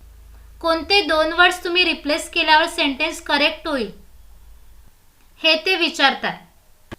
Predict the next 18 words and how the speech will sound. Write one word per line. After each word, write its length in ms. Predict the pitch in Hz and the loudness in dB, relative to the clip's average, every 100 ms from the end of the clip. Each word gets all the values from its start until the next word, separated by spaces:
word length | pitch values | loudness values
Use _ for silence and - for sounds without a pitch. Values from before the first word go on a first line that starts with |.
| _ _ _ - | _ _ _ 0
बघा, 220 | 320 330 | 4 6
हे 220 | 370 339 302 | 4 4 0
जे 160 | 247 370 | 0 2
पाच 340 | 320 262 262 | 4 4 2
सहा 200 | 320 320 | -2 0
टॉपिक 420 | 339 330 320 339 | 0 -2 -2 -6
मी 100 | 349 359 | -6 -6
तुम्हाला 300 | 320 302 302 | 2 4 4
सांगितलेले 680 | 320 302 254 277 294 311 311 | 4 2 2 -4 -4 -2 2
आहे 240 | 302 320 339 - _ _ - | 2 0 -4 -12 _ _ -6
हे 60 | 349 | -4
तुम्ही 160 | 349 381 | -2 0
व्यवस्थित 500 | 339 285 294 - 359 - | 4 4 2 -2 -6 -2
करून 300 | 302 277 311 | 0 0 -2
ठेवा 260 | 302 262 190 - - _ 277 | -2 0 0 -4 -20 _ -6
आणि 220 | 311 320 | -2 4
यावर 360 | 285 277 302 | 6 6 2
जर 160 | 320 | -4